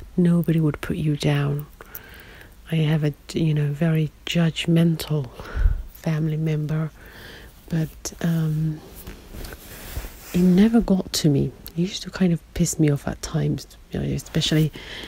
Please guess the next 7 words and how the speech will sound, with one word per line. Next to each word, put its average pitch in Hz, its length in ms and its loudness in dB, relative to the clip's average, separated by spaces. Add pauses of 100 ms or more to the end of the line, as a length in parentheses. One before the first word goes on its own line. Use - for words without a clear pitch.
(160)
if - 260 -4
I 143 200 0
was 143 380 0
on 135 200 0
a, 135 180 -4 (1700)
on 143 280 0
my 139 140 -2